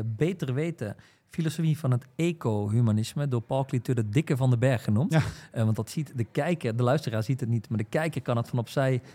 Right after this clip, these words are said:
Speaker 1: eh, nu wel zien, eerst niet. Eh, in dit boek, ehm, nou, leg jij een hele filosofie, ehm, eh, uit.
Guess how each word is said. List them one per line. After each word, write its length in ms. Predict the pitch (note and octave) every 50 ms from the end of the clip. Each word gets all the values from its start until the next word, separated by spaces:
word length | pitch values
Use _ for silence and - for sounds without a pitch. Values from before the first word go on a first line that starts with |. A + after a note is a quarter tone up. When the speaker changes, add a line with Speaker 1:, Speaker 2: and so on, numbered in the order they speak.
| - - _ _ _
Speaker 1:
eh, 220 | - A#2+ A2+ A2 A2
nu 220 | A#2 B2 C3+ C3+
wel 200 | B2 B2+ C3 B2+
zien, 220 | A#2 B2+ A#2+ A2+ -
eerst 260 | - C3+ A#2+ A2 -
niet. 220 | B2+ C#3+ G3+ - - - - - - - - _ _ -
Eh, 240 | C3 C3 C3+ -
in 60 | - D#3+
dit 140 | F3 D#3+ C3+
boek, 240 | D#3+ F#3+ - - - - _ _
ehm, 340 | - C#3 C3+ C3 B2+ B2 B2 - -
nou, 180 | D#3 C#3 G2+ -
leg 160 | - C3 C3+ -
jij 260 | - D3+ C3+ C3 C3
een 100 | C3+ C3+
hele 380 | B2 A#2+ C3+ F#3+ G3+ F#3+ E3 D#3
filosofie, 760 | - - D3+ C#3+ B2+ - C3+ - - - A#2 E3+ C3+ A#2 - -
ehm, 420 | A#2 A2+ G#2 G2 G2 G2+ G2 F#2+ G2+ A#2 - _ _ _ _ _ _
eh, 360 | - B2 A#2 A2 G#2+ G#2 G2+ -
uit. 440 | - - A2+ A#2 E3+ G#3+ - -